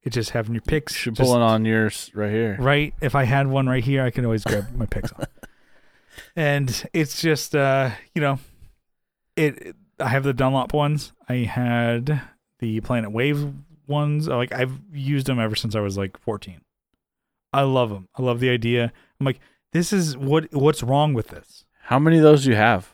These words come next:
Speaker 2: by the way?
Speaker 1: Five. I have
Speaker 2: Damn.
Speaker 1: five of the Dunlop ones. <laughs> And I have 'em in different mic boxes,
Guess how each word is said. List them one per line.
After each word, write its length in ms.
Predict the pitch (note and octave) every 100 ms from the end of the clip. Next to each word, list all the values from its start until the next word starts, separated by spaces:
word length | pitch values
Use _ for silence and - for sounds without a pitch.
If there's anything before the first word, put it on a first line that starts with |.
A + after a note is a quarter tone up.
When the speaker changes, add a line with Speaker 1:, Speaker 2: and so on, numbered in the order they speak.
| _ -
Speaker 2:
by 140 | D#2
the 80 | C#2
way? 160 | B1 - _ _ _ _ _ _ _
Speaker 1:
Five. 400 | B2 G2+ D#2+ - _ _ _ _ _ _ _ _ _ _ _ _ _ _ _ _
I 40 | A2+
have 100 | -
Speaker 2:
Damn. 100 | E2+
Speaker 1:
five 260 | C3 C#3
of 100 | C3
the 60 | B2+
Dunlop 380 | A#2 G#2 F2+ -
ones. 160 | - _ _ _ _ _ _ _ _ _ _ _ _ _ _
<laughs> 80 | - - - _ _ _ - - G3+ - - - - C#3
And 100 | C3
I 40 |
have 120 | B2 A#2+
'em 160 | A#2
in 80 | A2
different 240 | A2+ A#2
mic 220 | B2 D#3 C#3
boxes, 500 | D#3 C#3 D#3+ D#3